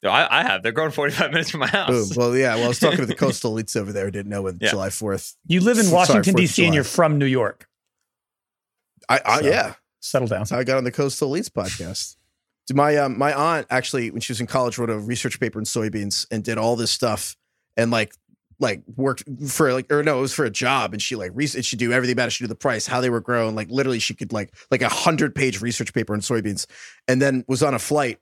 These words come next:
Speaker 2: and someone was eating something and, like, she tried it and was like, "Oh, what is this?" And they were like, "Soybeans."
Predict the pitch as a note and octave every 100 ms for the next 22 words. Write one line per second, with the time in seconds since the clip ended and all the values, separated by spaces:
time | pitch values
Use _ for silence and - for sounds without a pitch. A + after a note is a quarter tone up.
0 | _ B2+ A#2+ D#3 C#3 A#2+ C3+ D3 B2+ A#2
1 | A#2 A2+ G#2+ G#2 A2 A2 - B2+ F3 C3
2 | A#2 B2 C#3 F#3+ G3 F#4 - B2+ - A2+
3 | A#2+ A2 - - G#3 G#2+ F#2+ -